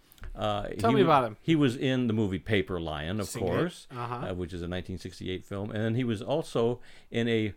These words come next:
Speaker 1: blaxploitation film called The Black Six
Speaker 2: Ooh.
Speaker 1: in nineteen seventy-three. I have got to get a copy of that.
Speaker 2: I'm sure you can
Speaker 1: I think
Speaker 2: find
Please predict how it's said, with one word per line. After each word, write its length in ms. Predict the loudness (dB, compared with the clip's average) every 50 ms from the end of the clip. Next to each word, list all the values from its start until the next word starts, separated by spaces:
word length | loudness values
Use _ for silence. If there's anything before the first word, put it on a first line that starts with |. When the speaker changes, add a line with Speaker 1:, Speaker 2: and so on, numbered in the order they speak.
| -12 -8 -2
Speaker 1:
blaxploitation 1160 | 0 0 0 0 -4 -16 -18 -12 -4 0 0 0 0 -2 -4 -4 -4 -4 -4 -4 -6 -6 -6
film 320 | -4 -4 -4 -2 -2 -4
called 360 | -6 -2 0 2 2 2 0 -4 -6
The 160 | -4 -4 -4
Black 420 | -2 0 0 0 0 -2 -6 -12
Six 540 | -18 -8 -4 -4 -4 -4 -6 -14 -16 -12 -8
Speaker 2:
Ooh. 320 | -6 -4 -4 -2 -2 0 0
Speaker 1:
in 160 | 2 2 2
nineteen 420 | 2 0 -2 -4 -4 -6 -6 -6
seventy-three. 680 | -4 -4 -6 -4 -4 -4 -6 -6 -4 -4 -2 -2 -2 -4
I 160 | -6 -8 -8 -8
have 180 | -8 -10 -10
got 220 | -10 -10 -12 -10 -12
to 80 | -12
get 160 | -10 -10 -10
a 20 | -10
copy 360 | -12 -12 -14 -12 -12 -12 -12
of 100 | -10 -10
that. 180 | -10 -10 -10 -10
Speaker 2:
I'm 120 | -12 -12
sure 260 | -14 -12 -12 -10 -8
you 120 | -8 -8 -6
can 100 | -6 -6
Speaker 1:
I 40 | -2
think 140 | -2 0
Speaker 2:
find 40 | 0